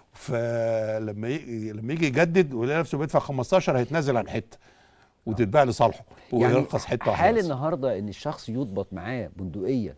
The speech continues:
Speaker 2: في صيد مش مرخصة، ده حمل سلاح واستعماله برضه.
Speaker 1: حمل سلاح بدون ترخيص،
Speaker 2: بدون
Speaker 1: وروح
Speaker 2: ترخيص.
Speaker 1: محكمة الجنايات، بلاش كده. أنت بت-، حضرتك بتدور يا دكتور على بندقية؟
Speaker 2: مم.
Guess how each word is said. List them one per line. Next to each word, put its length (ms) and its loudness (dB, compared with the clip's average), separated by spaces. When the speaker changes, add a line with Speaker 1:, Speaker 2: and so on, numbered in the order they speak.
Speaker 2:
في 80 -12
صيد 340 0
مش 180 -14
مرخصة، 480 -8
ده 240 -2
حمل 360 -4
سلاح 420 -2
واستعماله 520 -2
برضه. 180 -6
Speaker 1:
حمل 260 -12
سلاح 220 -10
بدون 160 -8
ترخيص، 340 -10
Speaker 2:
بدون 120 -8
Speaker 1:
وروح 120 -2
Speaker 2:
ترخيص. 180 -8
Speaker 1:
محكمة 260 -4
الجنايات، 360 -4
بلاش 280 -4
كده. 240 -4
أنت 140 -10
بت-، 260 -14
حضرتك 400 -2
بتدور 400 2
يا 80 -2
دكتور 340 0
على 540 0
بندقية؟ 500 -2
Speaker 2:
مم. 200 -4